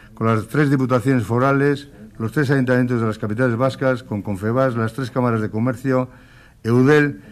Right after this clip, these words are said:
y el pasado viernes también explicamos el planteamiento en el pleno del ces. Esta comparecencia sería la decimosegunda con todos ustedes. Quiero trasladar también que somos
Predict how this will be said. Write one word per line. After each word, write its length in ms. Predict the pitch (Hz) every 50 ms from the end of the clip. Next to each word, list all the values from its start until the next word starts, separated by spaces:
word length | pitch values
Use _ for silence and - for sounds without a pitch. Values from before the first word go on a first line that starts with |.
| - - - -
y 80 | 123 123
el 80 | 113
pasado 280 | 110 123 113 147 151 147
viernes 320 | 143 147 147 143 143 123
también 220 | - 131 131 143 135
explicamos 480 | 117 - 120 113 123 135 131 127 107
el 60 | 110
planteamiento 760 | 107 113 113 101 107 113 110 117 120 120 113 131 127 123 123 - - - - - - - _ _ - - _ _ - - - - -
en 80 | 123
el 80 | 117 101
pleno 260 | 110 120 123 127 123
del 140 | 117 110 101
ces. 380 | - - 113 101 - - - - - - - - - - - - - -
Esta 220 | - 110 - 131
comparecencia 440 | 127 135 135 143 139 143 156 156 147
sería 280 | 113 123 135 147 156 151
la 160 | 147 135 127
decimosegunda 840 | 123 117 - 117 110 110 107 - 113 117 123 127 127 135 135 127 - - - - -
con 200 | - 117 113 110
todos 260 | 127 123 117 113 95
ustedes. 520 | 101 95 - - 113 98 90 98 - - - - _ _ - - - - - - - - - - - - -
Quiero 200 | - - 147 147
trasladar 640 | 123 151 143 139 143 147 160 180 185 175 170 - - - - - -
también 400 | - 127 123 135 151 170 185 165
que 100 | 143 139
somos 400 | 113 147 143 147 139 - -